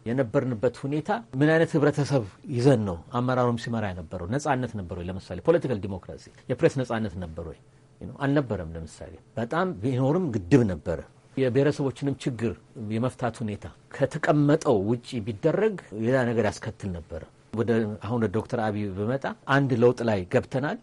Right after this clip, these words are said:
አንድ ምዕራፍ ከፍተናል። አሁን ይሄ የታፈገ ቤት በፊትም እንደተባለው ሲከፈት ብዙ ግሳንግስ አለው ውስጡ።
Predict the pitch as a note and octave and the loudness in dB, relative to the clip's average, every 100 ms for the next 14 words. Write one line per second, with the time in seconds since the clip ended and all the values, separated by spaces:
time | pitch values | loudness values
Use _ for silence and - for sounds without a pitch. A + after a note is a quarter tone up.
0 | - A#2+ A#2+ A2+ A2+ A2+ - - C#3 D3+ | -6 -2 0 0 0 0 -6 -10 -6 -6
1 | A3+ - D3 D#3+ A#3 D4 - C3 E3+ G3+ | -6 0 2 2 0 -2 -4 0 2 4
2 | F#3 - C3+ A2 D#2 - - - - G#2+ | 2 2 2 2 0 -12 -20 -18 -10 -6
3 | A#2+ B2 G2+ G2+ F2+ D#2 E2+ - - - | -2 0 0 -2 -4 -8 -10 -14 -10 -8
4 | - G#3+ F#3 A#3 A3+ - A2+ G#2+ E3+ F#3 | -2 0 0 -4 -6 -10 -2 4 4 4
5 | - - F3+ F3 E3+ E3+ E3 B2+ G2+ G2+ | 0 4 4 4 2 2 2 0 0 0
6 | G2 - | -2 -8